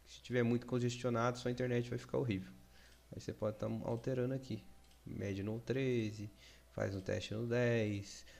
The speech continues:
faz um teste no três, entendeu? Se tiver muito Wi-Fi junto, micro-ondas, celular, T V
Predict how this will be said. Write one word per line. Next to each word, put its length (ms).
faz 160
um 60
teste 340
no 160
três, 640
entendeu? 380
Se 200
tiver 300
muito 280
Wi-Fi 460
junto, 500
micro-ondas, 920
celular, 920
T 260
V 460